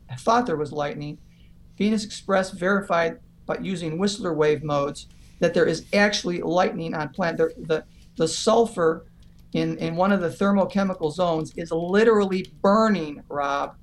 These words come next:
So we have a planet that not only is, uh, unbelievably hot, we have a planet that's literally burning with sulfur right now. I mean, it, the, the sulfur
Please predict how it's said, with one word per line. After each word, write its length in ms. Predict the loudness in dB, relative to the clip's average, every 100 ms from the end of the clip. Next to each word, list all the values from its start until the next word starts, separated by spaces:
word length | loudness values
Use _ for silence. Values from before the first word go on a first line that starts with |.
| -20 -6
So 340 | 0 0 0 -10 -4
we 160 | 2 4
have 120 | 4
a 40 |
planet 540 | 0 0 2 2 0 0
that 160 | -2
not 300 | 0 0 0 2
only 460 | 2 2 0 -4 -8 -20 -20 -20 -20 -6
is, 240 | -4 -2 -6 -16 -20 -20 -20 -16 -2
uh, 160 | -2 -2 -12 -20 -12 -2
unbelievably 880 | 0 2 2 2 2 2 0 -4 -6
hot, 400 | 0 2 2 0
we 100 | -2
have 100 | -2
a 60 |
planet 440 | -4 -4 -2 -2 -2
that's 160 | -8 -10
literally 580 | -4 0 2 2 0 -4
burning 760 | -6 0 2 4 2 -2 -6 -16 -8
with 160 | -6
sulfur 540 | -6 0 0 0 -4 -6
right 220 | -6 -6
now. 280 | -8 -8 -10 -6
I 60 |
mean, 160 | -4 -2
it, 260 | -4 -6
the, 160 | -4 -4
the 120 | -2 -4
sulfur 600 | 2 2 2 0 -2